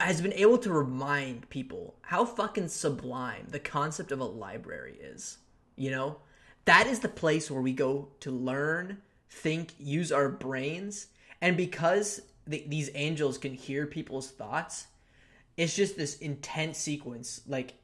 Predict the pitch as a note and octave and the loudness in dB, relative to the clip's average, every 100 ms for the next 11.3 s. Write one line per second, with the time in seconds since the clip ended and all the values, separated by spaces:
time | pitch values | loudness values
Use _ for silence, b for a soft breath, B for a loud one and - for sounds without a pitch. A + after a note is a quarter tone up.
0 | _ _ E3 D#3+ A#3 B3 E3+ - - D#3 | _ _ -6 2 4 4 0 -6 -8 -8
1 | D#3+ F#3 - F#3+ - G#3+ G#3+ - D#3 C3 | -4 -4 -4 -6 6 6 6 2 -2 0
2 | C#3 B2+ C3+ C3 A#2 - - b b b | 0 0 -4 -6 -8 -14 -16 b b b
3 | _ D3 C3+ D3+ D3+ - E3+ F3+ F3 - | _ -2 0 -2 -4 -4 -4 -2 -2 0
4 | C#3+ D3+ - - D3+ D#3+ - C#3 B2 - | 0 -2 -4 -8 -8 -8 -8 -8 -8 -14
5 | - _ _ _ _ - D#3 D#3+ E3 D3+ | -20 _ _ _ _ 0 2 4 4 2
6 | D3+ D3 C3 B2+ D#3 - C3 - C#3 B2 | 0 -2 -4 -6 -6 -6 -8 -6 -4 -4
7 | C3 - - C3 C#3 C#3 C#3 B2+ C3 B2+ | -8 -12 -8 -4 -2 -2 -2 -2 -4 -4
8 | A2+ A#2+ C3+ C3+ C3 B2+ C3 B2+ - C3 | -6 -6 -6 -6 -6 -8 -8 -10 -10 -10
9 | A#2+ C3+ C3+ C3 C3 A#2+ - - C#3 C#3+ | -8 -6 -4 -6 -6 -8 -8 -10 -8 -8
10 | C#3 A#2+ A2 - - E2+ - C#3 C3+ D3 | -10 -10 -10 -12 -12 -12 -12 -10 -8 -8
11 | - C3 A2+ | -6 -6 -6